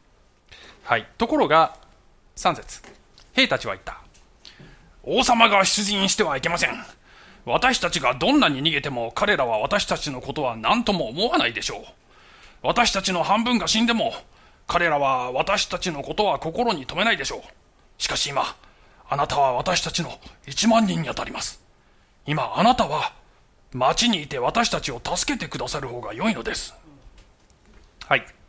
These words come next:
まあ、彼らはですね、ダビデこそが神に選ばれし王だと信じて、なんとか守ろうと思っているわけですから、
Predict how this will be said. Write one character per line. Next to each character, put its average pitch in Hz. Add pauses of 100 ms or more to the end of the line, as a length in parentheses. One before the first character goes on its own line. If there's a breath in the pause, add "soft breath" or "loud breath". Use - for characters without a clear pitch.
(800 loud breath)
ま 208
あ、 -
彼 349
ら 226
は 131
で -
す -
ね、 156 (160)
ダ 247
ビ 349
デ 277
こ 285
そ 254
が 226
神 233
に 202
選 170
ば 196
れ 190
し 180
王 185
だ 151
と 143
信 170
じ 131
て、 160
な 190
ん 190
と 147
か 110
守 143
ろ 285
う -
と 117
思 117
っ -
て -
い -
る 104
わ 101
け 104
で 98
す -
か 156
ら、 196